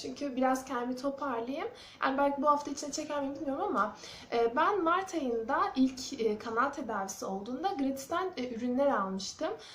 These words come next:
Ve unutmuşum yeni ürünlerle makyaj videosu çekmeyi. O yüzden birkaç gün sonra takipte kalın değerli takipçilerim. Çok güzel ürünler gerçekten. Aldık falan farlar var ya.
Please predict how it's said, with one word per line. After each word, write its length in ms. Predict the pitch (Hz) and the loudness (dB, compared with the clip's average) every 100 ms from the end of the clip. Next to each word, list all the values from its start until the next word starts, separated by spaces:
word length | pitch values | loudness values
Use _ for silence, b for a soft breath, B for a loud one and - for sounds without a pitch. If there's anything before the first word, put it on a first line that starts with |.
| B - | B 2
Ve 300 | 320 381 359 - | 6 6 4 -2
unutmuşum 540 | 269 330 359 440 320 254 | -2 -2 0 0 2 4
yeni 140 | 240 | 4
ürünlerle 380 | 240 240 226 233 | 4 4 4 4
makyaj 400 | 233 240 262 247 | 0 2 2 2
videosu 220 | 214 208 | -2 -4
çekmeyi. 400 | - 208 233 339 | -6 -6 -4 0
O 60 | 311 | 0
yüzden 380 | 294 285 311 285 | 2 2 2 4
birkaç 420 | 277 - 466 508 | 0 2 0 0
gün 120 | 330 | -2
sonra 340 | 330 269 277 320 | 0 4 4 4
takipte 460 | 302 269 269 277 | 2 2 0 -6
kalın 240 | 269 247 226 | 0 2 4
değerli 240 | 220 254 | 2 2
takipçilerim. 680 | 262 233 - - 254 339 359 B B - | 0 -4 -8 -6 -2 0 -2 B B -6
Çok 320 | 294 311 - | -2 -2 0
güzel 260 | 254 269 | 8 8
ürünler 360 | 254 254 247 240 | 10 6 4 2
gerçekten. 760 | 247 262 269 254 247 254 302 320 B B - | 4 4 4 -2 0 2 2 0 B B 6
Aldık 340 | 233 247 254 | 6 6 2
falan 420 | - 262 247 254 | 0 2 4 2
farlar 480 | 254 240 240 247 277 | 4 2 4 2 4
var 140 | 349 339 | 4 2
ya. 200 | 220 | 0